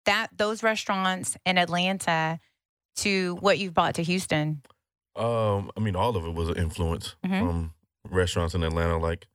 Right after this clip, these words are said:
Speaker 2: Shark Bar. Um, Shark Bar in New York.
Speaker 1: <laughs>
Speaker 2: I mean, Taste is kind of a culmination of my experiences being in Atlanta, New York, and L A.
Speaker 1: Mm-hmm.
Speaker 2: And kinda, and then also my roots in Houston kinda culminated into one spot.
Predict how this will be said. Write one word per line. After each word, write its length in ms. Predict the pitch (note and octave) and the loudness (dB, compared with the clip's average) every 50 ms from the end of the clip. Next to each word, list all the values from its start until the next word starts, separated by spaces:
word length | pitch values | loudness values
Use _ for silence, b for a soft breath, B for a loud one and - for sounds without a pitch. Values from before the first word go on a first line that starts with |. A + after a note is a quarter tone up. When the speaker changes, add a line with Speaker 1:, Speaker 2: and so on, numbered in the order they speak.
| _ _ _ _ _ _ _ | _ _ _ _ _ _ _
Speaker 2:
Shark 360 | - - - F#2+ E2+ E2+ D#2+ E2+ | -8 -2 2 2 2 2 0 -2
Bar. 340 | F2+ E2+ E2 E2+ F#2 F#2+ - _ _ _ | -2 0 0 0 -2 -6 -10 _ _ _
Um, 500 | - F2 E2 E2 D#2+ D#2+ D#2+ D#2 D2+ D2+ D#2+ - _ _ _ _ _ _ _ _ _ _ _ _ | -6 -4 -2 -2 -2 -2 -4 -6 -8 -10 -14 -20 _ _ _ _ _ _ _ _ _ _ _ _
Shark 280 | - - E2+ D#2+ D#2 D#2+ | -2 0 0 0 0 0
Bar 140 | E2+ E2 D#2+ | 0 0 0
in 80 | D#2+ | 0
New 80 | D#2+ D#2 | -2 -2
York. 400 | D#2 D#2+ E2+ F2+ F2+ - - _ _ _ _ _ _ _ | 0 2 2 2 2 0 -4 _ _ _ _ _ _ _
Speaker 1:
<laughs> 280 | - E3+ - - - | -4 -4 -2 -2 -4
Speaker 2:
I 40 | - | -2
mean, 200 | E2+ E2 D#2+ D#2 - _ _ _ | -2 -4 -6 -10 -14 _ _ _
Taste 280 | - G2 G2+ G2+ - - | 0 2 2 2 0 -6
is 80 | F2 | -6
kind 200 | - - E2+ E2 | -4 -2 -2 0
of 60 | D#2+ D#2 | -2 -4
a 60 | D#2 | -2
culmination 680 | - - E2+ E2 E2 D#2+ D#2+ D#2+ D#2+ D#2 - E2 D#2+ | 0 2 2 2 2 0 -2 -2 -2 -2 -2 -4 -2
of 240 | D#2+ D#2+ D#2 D#2 - _ _ _ _ _ _ _ _ _ _ _ _ - | -2 -2 -2 -4 -8 _ _ _ _ _ _ _ _ _ _ _ _ -6
my 200 | F2 E2 D#2+ E2 | -4 -2 0 0
experiences 580 | D#2+ - - - E2+ E2+ E2 D#2+ - - D#2+ | -2 -4 -4 -2 0 0 0 0 -2 -6 -8
being 280 | D2+ D#2 E2 E2 D#2+ D#2+ | -4 0 0 0 2 0
in 100 | D#2 D#2 | 0 -2
Atlanta, 340 | D#2 D2+ D#2+ D#2+ D#2+ D#2+ D#2 | -2 -2 0 0 0 0 -2
New 120 | D#2 D2+ D2+ | -2 -4 -4
York, 260 | D#2 D#2 D2+ D2+ - | -4 -4 -4 -4 -6
and 80 | D2+ | -6
L 160 | D#2 D#2 D2+ D2+ | -6 -6 -8 -8
A. 140 | D2+ D2+ D#2 - - | -10 -10 -10 -6 -4
Speaker 1:
Mm-hmm. 300 | G3 G3 F#3+ F#3 F3+ G#3 G#3 - _ _ _ | -2 -2 0 -2 -2 -4 -8 -12 _ _ _
Speaker 2:
And 80 | - - | -14 -10
kinda, 280 | - - D2 D2 D2 - - _ _ _ _ _ _ _ _ _ _ - | -8 -8 -8 -8 -10 -12 -16 _ _ _ _ _ _ _ _ _ _ -6
and 140 | - D#2 | -2 -2
then 140 | E2 D#2+ D#2 D#2+ | -2 0 0 0
also 280 | D#2 D2+ D2 - D#2+ | 0 0 0 -2 -2
my 140 | D2 D#2 D2+ | -2 -2 -2
roots 260 | D2+ D#2+ D#2+ D#2 D2+ - | -2 -2 -4 -6 -6 -8
in 80 | D#2 D2 | -8 -6
Houston 300 | E2 E2 D2+ - D#2 D2 | -6 -6 -6 -6 -8 -6
kinda 260 | - - D2 D2 D2 | -6 -6 -6 -6 -4
culminated 440 | - E2 D#2 D2+ D2+ D2+ D2+ D2 D2 | -2 -2 0 0 -2 -4 -6 -8 -8
into 180 | D2+ - - D2+ | -10 -12 -12 -10
one 180 | D2 D2 - | -10 -12 -12
spot. 280 | - - - - - | -14 -14 -14 -14 -14